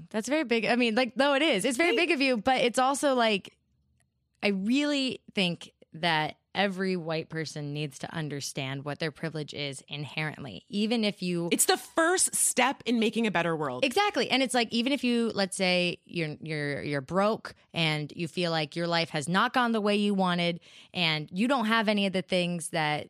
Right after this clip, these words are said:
Speaker 1: all these other people have, so therefore you don't have privilege. I'm sorry, but by virtue of the fact that the law operates as it's intended for you because of your race, I E, if you were shot and murdered, someone would be held accountable.
Speaker 2: Yeah,
Speaker 1: Th-,
Speaker 2: absolutely.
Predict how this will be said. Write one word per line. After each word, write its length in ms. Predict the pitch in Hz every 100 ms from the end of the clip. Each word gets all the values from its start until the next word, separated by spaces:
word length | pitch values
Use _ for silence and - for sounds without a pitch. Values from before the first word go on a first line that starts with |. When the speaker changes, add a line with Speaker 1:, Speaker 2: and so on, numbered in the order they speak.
| _ -
Speaker 1:
all 200 | 175 185
these 160 | 190
other 180 | 202 196
people 300 | 165 175 170
have, 320 | 160 156 151
so 240 | - 160 143
therefore 380 | 196 233 220
you 120 | 202 190
don't 200 | 180 151
have 200 | 160 -
privilege. 400 | 175 190 196 - - - -
I'm 100 | 160
sorry, 340 | - 180 185
but 140 | 180
by 120 | 165 156
virtue 320 | 175 - 220
of 60 |
the 60 | 214
fact 380 | - 151 139 -
that 140 | 151
the 80 | 156
law 440 | 147 156 175 208 -
operates 720 | 170 175 185 165 147 139 - - -
as 180 | 156 180
it's 160 | 190
intended 640 | 185 175 - 170 160 135 - _ _ _ _ _ _
for 180 | 180 202
you 220 | 202 170
because 380 | 156 170 170 180
of 100 | 190
your 120 | 185
race, 400 | 165 160 214 - -
I 140 | 190 185
E, 260 | 196 196
if 180 | 185 147
you 140 | 175 202
were 180 | 208
shot 400 | 196 - 160 180 -
and 160 | 160
murdered, 480 | 151 147 165 233 262 _ _
someone 460 | - 190 185 208 202
would 80 |
be 100 | 165
held 220 | 156 160 147
accountable. 440 | 139 143 202 311
Speaker 2:
Yeah, 100 | 311
Speaker 1:
Th-, 100 | 285 196
Speaker 2:
absolutely. 420 | - 202 208